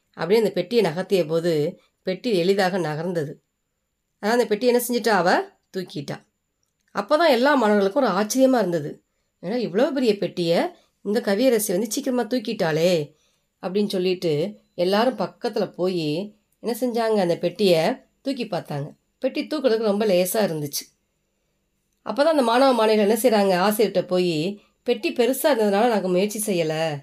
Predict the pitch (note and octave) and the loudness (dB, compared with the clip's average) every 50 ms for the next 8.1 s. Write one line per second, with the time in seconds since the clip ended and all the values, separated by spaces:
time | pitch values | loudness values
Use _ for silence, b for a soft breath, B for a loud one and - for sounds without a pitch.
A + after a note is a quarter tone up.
0 | - _ - D#3+ D#3 D#3 E3 G#3+ G#3 F#3+ D3+ D3 D3+ D3 C#3+ C#3 C#3 C#3 - _ | -14 _ -16 -12 -10 -8 -6 -6 -6 -6 -6 -6 -6 -6 -6 -6 -8 -10 -14 _
1 | _ _ _ _ _ _ _ _ _ _ _ F#3 F#3 G3+ - F#3+ F3 F#3 A#3 - | _ _ _ _ _ _ _ _ _ _ _ -6 -6 -4 -4 -4 -4 -4 -4 -2
2 | - A#3 F#3 G3 G#3 G#3+ G#3+ F3+ F3+ E3+ E3 E3 D3+ E3 E3+ E3+ E3+ D#3 C#3+ D3 | -2 -2 -2 -2 -2 -4 -4 -2 -2 0 0 -2 -2 -2 -2 -2 -2 -2 -2 -4
3 | F3+ - - _ _ _ _ _ - F#3 G3 G3+ G3+ - G#3 G3 A#3 B3+ C#4 B3+ | -6 -10 -14 _ _ _ _ _ -8 -6 -4 -4 -4 -2 -2 0 0 2 2 2
4 | G#3 F3+ G3 G#3+ A3+ A3+ G#3+ F#3 - - E3+ E3 E3 E3+ F3 F3 E3+ E3 D3 D3 | 2 2 2 2 2 2 0 0 -2 -4 -4 -4 -2 -2 -2 -2 -2 -2 -2 -4
5 | D3+ D#3 E3 D#3+ - G3+ F#3+ G3 G3+ G#3+ G#3 F#3 D#3 D3 - - _ _ _ _ | -4 -4 -6 -6 -6 -4 -4 -2 -4 -2 -2 -4 -4 -4 -6 -12 _ _ _ _
6 | _ _ _ _ _ _ _ _ E3+ F#3+ G#3+ G#3+ G3 F#3+ F#3+ G#3+ A3+ G#3+ - - | _ _ _ _ _ _ _ _ -6 -2 -2 0 0 0 0 0 0 0 -2 0
7 | B3+ C4+ D4 - A3+ F#3+ F#3 F#3+ F#3 G#3 F#3+ E3 F3 A3 G#3+ G3+ E3+ E3 D3+ C#3+ | 2 2 2 2 0 0 2 2 2 2 2 0 -2 -4 -4 -4 -4 -4 -4 -6
8 | D3 - | -8 -12